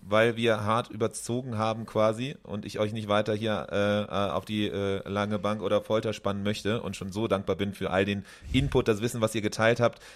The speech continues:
äh, dass wir hier einmal so ein bisschen austauschen konnten, halt eben zu Shopify Editions, den Ankündigungen und dem, was halt eben so da kommt und wie ihr vor allem aus, aus den verschiedenen Perspektiven auch nochmal auf diese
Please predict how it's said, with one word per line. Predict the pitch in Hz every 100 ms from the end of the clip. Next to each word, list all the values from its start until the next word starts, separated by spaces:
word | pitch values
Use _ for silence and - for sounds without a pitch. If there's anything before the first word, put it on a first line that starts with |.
| -
äh, | - 107
dass | 104 107
wir | 113
hier | 117
einmal | 101 113 107
so |
ein | 110 104
bisschen | 123 123 92
austauschen | 113 - 110 110
konnten, | 110 107
halt | 107
eben | 104 107
zu | - 127
Shopify | 123 - 110
Editions, | 110 110 107 113
den | 110 92
Ankündigungen | 110 117 110 107 110
und | 98 101
dem, | 107 110
was | 101 107
halt | -
eben | 101 107 107 - -
so | - 104 104
da | - 104
kommt | - 120 104
und | 98
wie | 107
ihr | 98 131 131 120
vor | 117
allem | 101 107
aus, | 101 101 -
aus | 104
den | 104
verschiedenen | 104 - 110 101
Perspektiven | 101 107 - 110 104
auch | 95 101
nochmal | 101 104 76
auf | 101 -
diese | 98 98 98